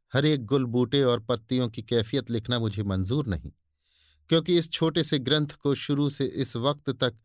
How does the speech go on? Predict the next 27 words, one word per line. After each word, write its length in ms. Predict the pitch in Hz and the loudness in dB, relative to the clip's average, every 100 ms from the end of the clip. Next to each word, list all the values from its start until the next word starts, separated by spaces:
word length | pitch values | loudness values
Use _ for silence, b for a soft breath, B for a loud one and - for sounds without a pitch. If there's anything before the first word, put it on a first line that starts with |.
| _ _ _ 113 | _ _ _ -4
मुख्तसर 600 | 127 - - 127 139 117 | -4 -4 -6 -2 0 -2
ही 200 | 107 170 | 0 2
मैं 260 | 123 98 - _ _ | 2 0 -6 _ _
लिखता 360 | 104 113 - 143 | -4 -2 -2 -2
चला 260 | 107 76 | 0 -2
आया 200 | 67 78 | -2 -2
हूं। 160 | 90 80 - _ _ _ _ _ _ _ | -4 -6 -12 _ _ _ _ _ _ _
सिवाय 380 | - 165 180 180 | 0 4 4 4
इसके, 280 | 151 - 160 | 2 0 0
इस 100 | - | 0
खोह 320 | - 160 147 | -2 0 2
के 140 | 147 | 0
बाग 560 | 120 120 135 127 117 - _ _ | 0 2 2 0 -4 -14 _ _
कौन 240 | 147 147 139 | 2 2 4
बड़े 260 | 123 143 | 2 2
लंबे 320 | 120 120 123 127 | 2 0 0 0
चौड़े 340 | 120 117 143 | 0 0 2
हैं, 300 | 113 117 - _ _ _ _ - | 0 -4 -10 _ _ _ _ -2
जिनके 320 | 120 147 147 | 0 2 2
लिए 180 | 143 143 | 4 2
कई 240 | 143 147 | 2 2
पन्ने 300 | 139 123 123 | 2 0 0
कागज 420 | - 98 98 117 - | 0 0 2 0 -2
के 120 | 92 | -2
बर्बाद 440 | 90 87 120 135 | -2 2 0 0
किए 200 | - 85 | -4 -4
जाएं। 240 | 73 62 | -4 -10